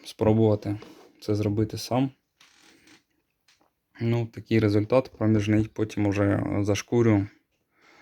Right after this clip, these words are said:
е, тут, там ще показував в іншому відео. Трішки царапинка є. І заполірую.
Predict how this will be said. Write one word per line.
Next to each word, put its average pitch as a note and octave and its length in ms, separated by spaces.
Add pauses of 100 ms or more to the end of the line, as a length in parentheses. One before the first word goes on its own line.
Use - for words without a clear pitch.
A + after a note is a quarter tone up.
(280)
е, G2 460
тут, - 400
там G2 300 (360)
ще A2+ 280 (300)
показував G#2+ 600
в - 40
іншому G#2+ 300
відео. G#2+ 440 (1500)
Трішки - 340
царапинка G#2+ 540
є. G#2 220 (1700)
І C#3 60
заполірую. A2 720